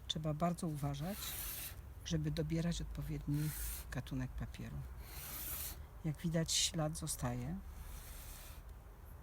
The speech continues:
Można go do pewnego stopnia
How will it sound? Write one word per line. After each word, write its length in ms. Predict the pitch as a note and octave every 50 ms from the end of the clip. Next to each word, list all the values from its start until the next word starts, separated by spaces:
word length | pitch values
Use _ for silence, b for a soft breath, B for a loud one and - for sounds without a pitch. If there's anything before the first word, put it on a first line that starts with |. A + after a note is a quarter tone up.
| - - - - - - - - - - - - - - - - - - - - - - - - - - - - - - - - - - - - - - - - - - - - - - - - - - E3
Można 340 | E3 E3+ E3 D3+ D#3+ D#3
go 120 | D3+ D#3+ D3+
do 100 | D3+ D3+
pewnego 420 | - D#3 D3 C#3+ D3+ D3 C#3+ C#3+
stopnia 380 | - - - C#3 - - D3